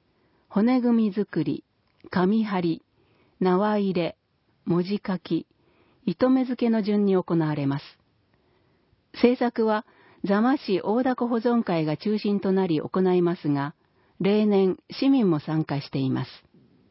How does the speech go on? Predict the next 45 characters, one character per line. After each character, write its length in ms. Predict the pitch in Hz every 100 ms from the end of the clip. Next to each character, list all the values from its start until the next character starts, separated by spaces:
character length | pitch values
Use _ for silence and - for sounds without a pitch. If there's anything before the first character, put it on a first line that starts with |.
| _ _ _ _ _
市 200 | - 247
と 260 | - 185 170 - - - -
同 260 | 262 269
保 120 | 208 190
存 300 | 214 180 156
会、 300 | 147 - - _ -
市 180 | - 269
民 180 | 262 214
が 120 | 175
協 220 | - 214
力 320 | 208 196 196
し 140 | 190 -
て 160 | 180 -
作 200 | - 226
り 100 | 233
上 100 | 220
げ 120 | 220
る 120 | 208
の 120 | 180
が、 240 | 156 151 - _ _
座 160 | 190 208
間 160 | 220 180
の 240 | 151 170
大 100 | 208
凧 240 | 208 202
の 140 | 185 175
特 240 | 160 170
徴 220 | - 151
で 160 | 143 135
す。 40 | - - _ _ _ _ _ _ _ _ _ _ _ _ _ _ _ _ _ _ _ _ _
時 160 | 208 202
代 240 | 247 277
を 60 | 262
表 360 | 247 233 220 226
す 140 | 147
凧 300 | - - 165
文 160 | 156 147
字。 240 | 160 - _ _ _ _ _ _ _ _ _ _ _ _ _ -
座 160 | 254
間 160 | 294 247
の 160 | 185
大 80 | 185
凧 240 | 185 185 190
に 160 | 175
は、 200 | 156 151